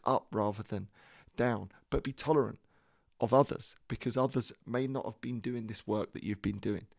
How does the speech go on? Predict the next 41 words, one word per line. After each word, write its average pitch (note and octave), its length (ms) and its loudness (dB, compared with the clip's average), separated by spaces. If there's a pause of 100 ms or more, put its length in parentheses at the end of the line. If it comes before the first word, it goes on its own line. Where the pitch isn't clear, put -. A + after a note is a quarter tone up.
(680)
But - 160 0
be B2 80 2
strict - 640 -8
with C3 180 0
yourself, A2 440 -2
set - 340 -4
your B2 120 -6
standards A2+ 520 -2
incredibly C3 960 -2
high, A#2+ 640 -4 (180)
and C3 140 -2
if C#3+ 120 -2
you D3+ 100 -2
fall D3+ 280 0
short, - 340 0
make A#2+ 220 -4
peace - 300 -4
with A#2+ 140 -6
the B2 80 -6
fact - 360 -2 (380)
that - 120 -10
you're C3+ 120 4
doing B2+ 220 0
your B2 100 0
best - 260 -2
to G#2+ 80 -6
attain A2+ 360 -4
those G#2+ 160 -6
standards F#2+ 420 -8
rather G#2 240 2
than G2+ 220 -8
beating A#2 300 -4
yourself G2 440 -4 (540)
with A#2 160 -2
a G#2+ 40 0
stick. - 480 -2 (220)
That C3+ 220 0
is B2 160 -6
how A#2 200 -6
you G#2 160 -6
find G2+ 600 -4